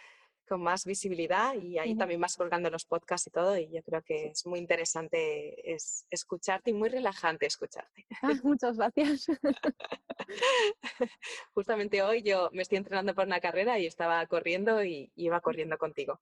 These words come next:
Speaker 1: <laughs>
Speaker 2: Guau, <laughs> qué bien. <laughs>
Speaker 1: Y no sé, Adri, ¿hay algo más que te hubiera gustado que te preguntase, que, que no, que no te haya preguntado? ¿Hay algo que te hubiera gustado que te... No sé,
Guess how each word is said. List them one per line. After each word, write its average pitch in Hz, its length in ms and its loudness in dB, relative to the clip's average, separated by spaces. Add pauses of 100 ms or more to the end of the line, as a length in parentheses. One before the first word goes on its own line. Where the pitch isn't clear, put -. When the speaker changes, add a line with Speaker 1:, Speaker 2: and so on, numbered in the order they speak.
Speaker 1:
<laughs> 247 420 0
Speaker 2:
Guau, 214 240 6
<laughs> 269 540 -2
qué 214 80 2
bien. 214 360 0
<laughs> 381 1500 -2 (1300)
Speaker 1:
Y 226 400 2
no 220 160 -2
sé, 262 200 0
Adri, 247 220 2
¿hay 220 100 4
algo 262 260 0
más 233 320 2
que - 100 -6
te 196 120 -2
hubiera 190 180 0
gustado 180 760 0 (120)
que 214 80 2
te 190 140 2
preguntase, 180 640 0
que, 147 400 -4
que 160 120 -6
no, 165 320 -2
que 190 120 -6
no 185 100 -2
te 196 80 2
haya 190 140 2
preguntado? 175 560 -2
¿Hay 165 140 -2
algo 180 200 2
que 170 140 0
te 165 100 -4
hubiera 156 180 0
gustado 160 640 0
que 156 100 -4
te... - 360 2 (640)
No 170 100 4
sé, 226 120 2